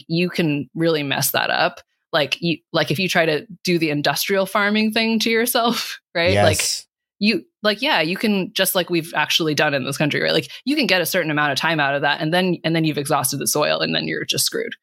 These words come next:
Speaker 2: I, I love that so much. Uh, it, it actually, a, a friend of mine who's a, a fellow T V writer told me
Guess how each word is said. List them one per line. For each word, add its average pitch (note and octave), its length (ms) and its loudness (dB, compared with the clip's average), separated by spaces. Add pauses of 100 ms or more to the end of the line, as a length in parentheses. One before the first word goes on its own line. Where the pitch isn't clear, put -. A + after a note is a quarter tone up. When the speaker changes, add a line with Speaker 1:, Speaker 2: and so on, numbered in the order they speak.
(120)
Speaker 2:
I, D3 160 2 (100)
I D3 160 2
love C#3+ 440 2
that A#2+ 200 2
so A2 300 2
much. G2+ 460 2 (100)
Uh, G#2+ 160 2 (220)
it, B2 260 2
it C3 80 2
actually, C3+ 420 2
a, G2 240 0
a G2+ 60 0
friend A#2+ 220 0
of A#2 60 2
mine G#2 200 4
who's G2 240 2
a, F2+ 220 4 (520)
a F2+ 240 4
fellow G2+ 240 4
T A#2 180 0
V C3+ 200 4
writer F#2+ 320 4
told G2 320 2
me E2+ 380 2